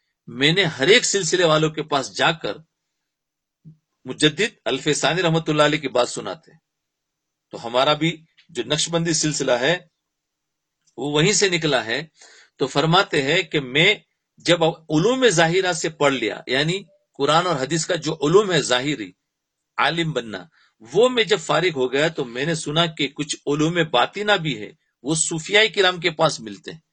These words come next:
तो मैं उनके पास गया, तो उसमें भी चार किस्म के सिलसिले हैं,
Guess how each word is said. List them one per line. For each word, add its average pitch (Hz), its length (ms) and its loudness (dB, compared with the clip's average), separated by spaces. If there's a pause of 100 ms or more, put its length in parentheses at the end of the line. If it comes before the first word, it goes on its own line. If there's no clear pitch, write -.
(440)
तो 127 40 -8
मैं 135 140 -4
उनके 160 260 2
पास 165 240 2
गया, 123 220 0 (440)
तो 131 60 -4
उसमें 170 300 -4
भी 190 120 0
चार 180 260 0
किस्म 185 360 -2
के 170 140 -2
सिलसिले 165 460 0
हैं, 139 220 -6